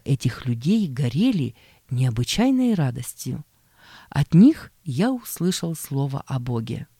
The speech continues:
Я каждый день стал проходить мимо них, чтобы услышать от них что-нибудь, но не подавал им вида. Раз, проходя по этому же кварталу, я увидел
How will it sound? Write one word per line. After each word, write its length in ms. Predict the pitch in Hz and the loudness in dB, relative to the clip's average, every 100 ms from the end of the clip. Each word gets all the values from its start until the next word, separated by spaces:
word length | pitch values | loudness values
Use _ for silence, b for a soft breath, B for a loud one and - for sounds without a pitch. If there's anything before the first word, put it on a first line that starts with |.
| _ b b b b b b b | _ b b b b b b b
Я 160 | 247 262 | -6 -4
каждый 340 | 220 196 185 | -2 0 0
день 240 | 170 190 170 | 0 0 -2
стал 260 | - 143 | -4 -4
проходить 520 | - 139 135 131 143 | -4 -4 -4 -4 -4
мимо 280 | 156 147 151 | 0 2 4
них, 360 | 160 120 - - | 2 2 -4 -14
чтобы 380 | - - 131 131 | -12 -2 0 0
услышать 540 | 131 - 160 147 147 - | -2 -2 -4 -2 -6 -4
от 220 | 135 - | -6 0
них 380 | 175 254 - - - | 2 2 0 -14 -18
что-нибудь, 720 | - 156 143 139 123 131 - _ _ _ - | -6 0 2 2 -2 -8 -14 _ _ _ -4
но 180 | 139 262 | 0 2
не 140 | 294 | 0
подавал 500 | - 127 120 135 - - | -2 -2 0 -2 -2 0
им 180 | 147 | 0
вида. 460 | 127 127 - 117 131 _ B B B B B - | 0 -2 -4 -8 -10 _ B B B B B -6
Раз, 480 | 127 123 175 226 | -2 2 2 0
проходя 600 | - 139 135 - 123 139 - | -4 -2 -2 -4 -4 -4 -2
по 100 | 139 | -2
этому 400 | 143 143 131 127 | -2 -2 -2 -2
же 100 | 123 | -4
кварталу, 760 | 123 123 - 208 277 170 127 B B B - | -2 -4 0 0 0 -2 -4 B B B -8
я 400 | 120 117 180 - | -6 2 2 2
увидел 580 | - 143 131 123 113 | -2 -4 -4 -4 -6